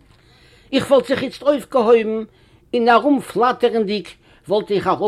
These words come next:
אפגעקוקט צו דיר, האט ער אין ווערטער אויסגעדריקט זיינע געפילן.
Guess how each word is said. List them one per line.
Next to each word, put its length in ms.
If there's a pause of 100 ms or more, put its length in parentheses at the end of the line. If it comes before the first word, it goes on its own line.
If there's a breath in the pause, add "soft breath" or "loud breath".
אפגעקוקט 460
צו 160
דיר, 460
האט 140
ער 100
אין 80
ווערטער 500
אויסגעדריקט 680
זיינע 280
געפילן. 500